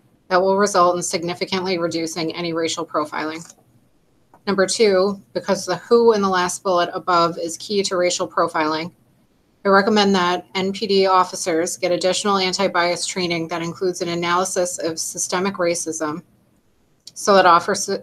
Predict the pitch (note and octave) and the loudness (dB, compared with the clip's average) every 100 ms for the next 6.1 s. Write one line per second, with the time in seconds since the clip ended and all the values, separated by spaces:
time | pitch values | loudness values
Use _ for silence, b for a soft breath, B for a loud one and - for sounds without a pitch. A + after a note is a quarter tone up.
0 | - G3 G3 G#3 G3+ G3 G3 F#3 F3+ F3+ | -4 -2 -2 -4 -4 -6 -4 0 0 -2
1 | F3 E3 E3 - - F#3 F3+ F3 F3+ F#3+ | -4 -4 -6 -8 -2 0 0 0 -2 -2
2 | G3 E3+ E3 D#3+ D#3+ - F3+ E3 E3 - | -2 -2 0 0 0 -4 -2 -2 -2 -4
3 | G3+ F3+ E3+ F3 F3 D#3+ E3 D#3 - - | -4 -6 -4 -2 -2 -2 0 0 -2 -4
4 | D#3 D#3+ - _ _ _ _ - - - | -2 -2 -4 _ _ _ _ -12 -6 2
5 | F#3+ - G#3+ F#3+ F3 E3+ E3+ D#3+ D#3+ D#3 | 2 2 2 2 2 0 -2 -4 -2 -4